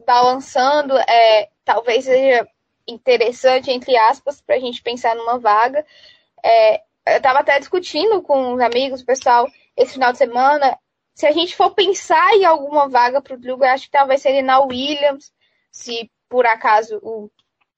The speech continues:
o Latifi saísse, ou, por exemplo, no Aston Martin da vida,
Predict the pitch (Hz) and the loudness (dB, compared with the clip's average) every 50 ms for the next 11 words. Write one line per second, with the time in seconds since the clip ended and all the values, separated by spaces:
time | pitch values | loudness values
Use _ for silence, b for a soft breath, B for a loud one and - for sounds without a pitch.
0 | _ - - - 233 226 220 220 220 214 220 - - - 277 277 277 - 277 233 | _ -20 -14 -8 -4 -2 0 0 0 0 -2 -6 -8 -4 -4 -4 -2 0 0 2
1 | 220 220 262 277 254 254 262 - - 240 233 247 b b b b b b - 233 | 2 2 0 -2 -6 -10 -12 -12 -16 -16 -16 -18 b b b b b b 2 4
2 | 247 240 233 233 226 220 226 - 247 247 277 247 247 247 247 247 247 240 240 240 | 4 6 6 6 4 2 0 -2 -2 -2 -2 -4 -6 -8 -8 -4 0 0 0 0
3 | 247 - 247 226 233 233 247 262 277 277 277 254 247 - - 247 233 233 233 226 | -2 -2 -4 -4 -2 0 0 0 0 0 -2 -4 -10 -16 -16 -16 -14 -12 -4 -2
4 | 214 208 208 214 220 240 262 285 277 269 233 220 254 240 240 240 | -2 -2 -2 -4 -6 -8 -6 -6 -6 -6 -4 -2 0 0 0 -2